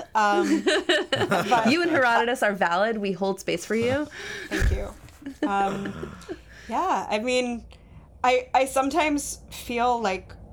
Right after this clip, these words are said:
Speaker 1: I worry that I, I, I am not naturally a, a,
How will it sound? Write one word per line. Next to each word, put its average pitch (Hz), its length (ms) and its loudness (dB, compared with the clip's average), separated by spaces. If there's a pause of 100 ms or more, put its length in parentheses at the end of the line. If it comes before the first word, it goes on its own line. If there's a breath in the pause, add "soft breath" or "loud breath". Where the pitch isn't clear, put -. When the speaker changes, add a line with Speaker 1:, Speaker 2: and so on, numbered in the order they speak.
(380)
Speaker 1:
I 220 160 2
worry 208 460 0
that 190 380 -4 (1800)
I, 220 460 0
I, 226 380 2
I 226 80 4
am 233 260 0
not 226 320 2
naturally 190 640 -4
a, 185 320 -4
a, 185 300 -6